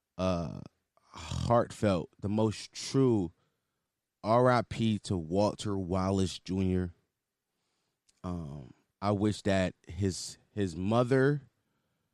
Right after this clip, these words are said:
is doing well. She had to watch that happen. I hope his mother is doing well. Hope his wife is doing well. I hope his children are doing well.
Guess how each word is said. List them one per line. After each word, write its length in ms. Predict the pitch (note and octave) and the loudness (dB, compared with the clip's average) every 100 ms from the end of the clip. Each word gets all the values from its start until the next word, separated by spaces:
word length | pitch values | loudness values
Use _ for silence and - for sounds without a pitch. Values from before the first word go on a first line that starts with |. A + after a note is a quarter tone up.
| _ - | _ -12
is 160 | D#2+ | -8
doing 300 | - F#2+ F#2 | -2 -2 0
well. 300 | F2+ G#2 G2+ | 2 4 4
She 220 | F#2+ - | 2 2
had 100 | C3 | 2
to 80 | G2 | 4
watch 300 | F#2 G#2+ A2 | 2 2 2
that 80 | G#2+ | 0
happen. 420 | F#2+ F#2+ G2+ G2+ | -2 0 2 2
I 60 | G2 | 2
hope 200 | F#2+ F#2 | -2 -4
his 140 | E2 | -6
mother 340 | F#2+ G#2 G#2 G2+ | 0 2 4 2
is 140 | F2 | 0
doing 260 | G2 F#2 F2+ | -4 -2 2
well. 380 | G2 F#2 F#2 - _ - - _ | 4 4 2 -2 _ -20 -20 _
Hope 260 | - G2 F#2 | -2 -2 -2
his 200 | F2+ D#2 | -6 -4
wife 360 | F#2 G#2 F#2 | 0 2 2
is 160 | F#2+ D#2+ | -2 0
doing 260 | F#2 F2+ | -2 -2
well. 140 | F#2 F2+ | 0 0
I 100 | F#2 | -2
hope 200 | A2+ G#2+ | -2 -2
his 180 | G#2+ - | -2 -4
children 420 | - B2 G2 F2 | -2 -2 -2 -4
are 80 | D#2 | -4
doing 280 | E2 D#2 | -6 -6
well. 280 | D#2+ D#2+ D2+ | -6 -6 -8